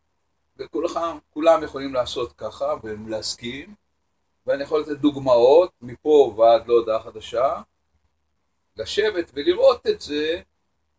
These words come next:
זה צורה שאחרי זה כבר לא שואלים אם זה נכון או לא נכון. בשביל זה בעצם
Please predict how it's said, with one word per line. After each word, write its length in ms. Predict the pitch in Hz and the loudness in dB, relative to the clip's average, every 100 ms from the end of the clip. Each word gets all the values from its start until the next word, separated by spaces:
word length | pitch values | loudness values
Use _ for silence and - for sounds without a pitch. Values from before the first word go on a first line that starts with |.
| _ _ _ _ _ _ _ _ | _ _ _ _ _ _ _ _
זה 240 | 107 143 | -8 -8
צורה 400 | - 175 208 233 | 0 0 2 0
שאחרי 440 | - 156 - 214 | 0 -6 -2 -2
זה 100 | 214 | -2
כבר 240 | - - 147 | -6 -2 0
לא 180 | 151 160 | 2 0
שואלים 400 | - 151 156 143 | 0 -2 -2 -8
אם 100 | 110 | -10
זה 120 | 117 | -8
נכון 340 | 117 - 117 | -8 -8 -12
או 60 | 107 | -6
לא 160 | 104 | -4
נכון. 220 | 95 - _ _ _ _ _ _ _ _ _ _ _ _ _ _ _ _ _ _ _ | -6 -12 _ _ _ _ _ _ _ _ _ _ _ _ _ _ _ _ _ _ _
בשביל 280 | - 143 | -10 -6
זה 180 | 143 208 226 | 0 0 0
בעצם 460 | 208 - 165 156 | -6 -8 -8 -8